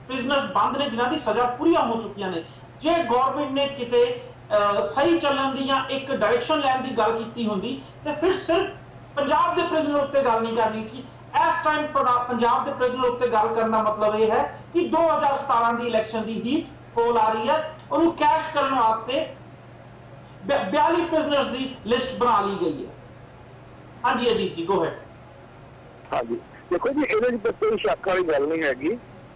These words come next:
Speaker 2: ਕਿ ਉਹ ਇਸ ਵਾਰੀ ਛੱਡਣਗੇ, ਕਿਉਂਕਿ ਇਸ ਵਾਰੀ ਆਪਣੇ ਫੈਸਲੇ ਤੋਂ ਵਾਪਸ ਹੋਣ ਦਾ ਰਿਸਕ ਲੈਣ ਦੀ ਸਥਿਤੀ ਵਿੱਚ ਨਹੀਂ,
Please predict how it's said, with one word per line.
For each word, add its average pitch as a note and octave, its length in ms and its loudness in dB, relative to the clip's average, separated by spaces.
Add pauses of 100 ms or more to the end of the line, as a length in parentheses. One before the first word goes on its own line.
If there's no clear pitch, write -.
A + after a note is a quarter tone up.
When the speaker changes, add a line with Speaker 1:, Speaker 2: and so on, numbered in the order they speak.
(400)
Speaker 2:
ਕਿ G4+ 80 0
ਉਹ A4+ 520 2 (580)
ਇਸ F#4+ 260 0
ਵਾਰੀ D4+ 320 0
ਛੱਡਣਗੇ, A4+ 680 -2 (640)
ਕਿਉਂਕਿ A#3 220 -2
ਇਸ G#3+ 400 -2
ਵਾਰੀ A#3+ 260 2
ਆਪਣੇ A#3 300 0
ਫੈਸਲੇ A3 540 0
ਤੋਂ G3 580 0
ਵਾਪਸ D3+ 460 -2
ਹੋਣ E3+ 320 0
ਦਾ F#3 220 0
ਰਿਸਕ E3+ 320 -2
ਲੈਣ D3+ 360 0
ਦੀ E3+ 120 -6
ਸਥਿਤੀ D#3 480 -8
ਵਿੱਚ E3+ 300 -4
ਨਹੀਂ, E3 340 -4